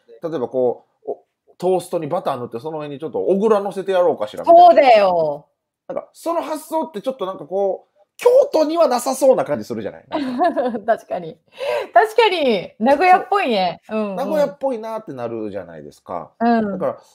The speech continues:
Speaker 1: あのー、ね、なんちゅうか、この、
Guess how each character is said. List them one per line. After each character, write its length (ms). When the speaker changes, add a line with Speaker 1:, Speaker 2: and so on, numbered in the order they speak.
Speaker 1:
あ 80
の 640
ー、 0
ね、 240
な 80
ん 60
ち 100
ゅ 40
う 60
か、 280
こ 120
の、 160